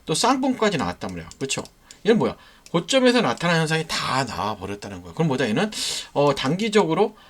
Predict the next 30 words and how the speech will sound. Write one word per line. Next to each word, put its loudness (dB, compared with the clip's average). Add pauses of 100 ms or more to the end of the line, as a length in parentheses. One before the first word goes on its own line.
하락으로 2
갈 -2
확률이 -6
굉장히 -8
높다는 -4
거를 -4
좀 -10
말씀을 -10
드리고 -10
싶어요. -6
그래서 -6 (320)
여러분들께 -2
말씀을 -4
드린 -10
건 -6
이 0
부분이니까 -4
여러분 -6
요거는 2
조금 -2
기억을 -4
하셔. -4 (340)
굉장히 -8
중요한 -4
내용이니까 -6
기억을 -6
하시고 -4 (360)
한번 2
월봉부터 0
봅시다. -2